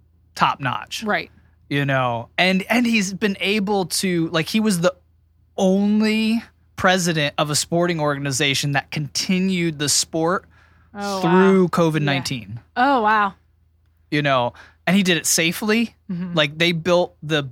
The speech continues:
Speaker 1: biggest, um, bubble, kind of quarantine bubble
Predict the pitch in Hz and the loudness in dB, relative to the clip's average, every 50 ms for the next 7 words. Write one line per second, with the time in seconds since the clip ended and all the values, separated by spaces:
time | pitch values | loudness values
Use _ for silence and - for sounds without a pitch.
0 | - _ - 160 160 165 170 170 180 175 - - - - - - - _ _ _ | -12 _ -2 -2 0 0 2 0 0 0 0 -2 -4 -4 -8 -14 -16 _ _ _
1 | _ _ _ _ - 143 147 139 139 135 131 131 127 127 123 123 123 123 117 120 | _ _ _ _ -4 0 0 2 2 2 2 0 0 -2 -6 -8 -10 -10 -10 -10
2 | 120 120 120 113 - _ - 156 151 147 160 160 170 180 - _ _ _ _ _ | -10 -12 -12 -14 -8 _ 0 0 2 2 2 0 0 -2 -4 _ _ _ _ _
3 | _ _ _ _ _ - - 165 147 135 120 - - 165 160 160 160 160 - 170 | _ _ _ _ _ -4 -2 -2 -2 -2 -2 -2 -2 0 0 0 0 -2 -2 -4
4 | 165 151 151 143 139 151 147 147 160 160 165 170 - | -4 -4 -4 0 0 2 2 2 2 0 -2 -2 -6